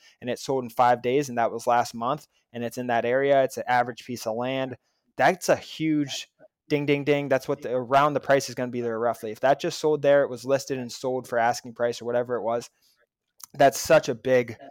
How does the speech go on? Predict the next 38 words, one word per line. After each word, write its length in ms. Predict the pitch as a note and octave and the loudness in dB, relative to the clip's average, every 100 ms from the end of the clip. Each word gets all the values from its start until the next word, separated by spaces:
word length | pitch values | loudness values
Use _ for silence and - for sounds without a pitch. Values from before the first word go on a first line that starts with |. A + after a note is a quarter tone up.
| _ _ - - | _ _ -8 4
I, 140 | D3+ | 6
I, 260 | - C#3+ D3+ | 6 2 2
we 160 | E3+ | 2
always 220 | G#3+ G3 | 4 2
say 180 | - D3 | 4 4
to 120 | D3 | 6
our 100 | C3 | 4
coaching 320 | B2 C#3 C3 B2+ | 4 0 -2 -2
members, 320 | A#2+ A#2+ A#2 | -4 -4 -4
Ron, 180 | A#2+ B2 | -4 -4
we 120 | C#3+ | -4
take 260 | C#3 D3 - _ _ _ | 0 -2 -4 _ _ _
two 160 | - D#3 | -4 -2
to 80 | C3+ | -2
three 420 | - C3+ C#3 C3+ _ _ | -2 0 0 -2 _ _
really, 380 | A#2 B2 D#3 D#3+ | -8 2 4 6
really 220 | D3 D3 | 4 4
good 240 | A#2+ C3+ C3+ | 2 -2 -4
comps, 420 | D3+ D#3 D#3 - _ _ _ C3+ | -4 -4 -6 -14 _ _ _ -4
over, 480 | C3 B2+ A#2+ B2 - | -2 -2 -2 -6 -12
you 160 | C3+ | -8
know, 160 | B2 A#2 | -6 -6
twenty, 580 | - - C#3+ C3+ B2+ A#2 _ _ _ _ _ _ _ - | -8 -2 0 0 -4 -8 _ _ _ _ _ _ _ -6
just 260 | C#3 - - _ - | -4 -6 -16 _ 0
throw 180 | D3 C3 | 6 6
all 100 | B2+ | 6
the 80 | B2 | 2
comps 340 | B2 A#2+ - | -2 -4 -2
out 180 | A2 - | -2 -2
there, 140 | - | -6
'cause 220 | - C#3+ B2+ | -4 -6 -4
we 100 | D3 | -4
see 400 | - G#3 F#3+ D#3 | -4 -2 0 0
how 320 | - C#3 C#3+ | 4 6 6
many 260 | D3+ D3 | 4 -2
bad 380 | A#2+ B2+ B2 B2 | -2 2 2 2
comps 400 | - B2 B2 - | 0 -4 -4 -8
are, 400 | - A2 A2+ A2+ | -10 -4 -2 -4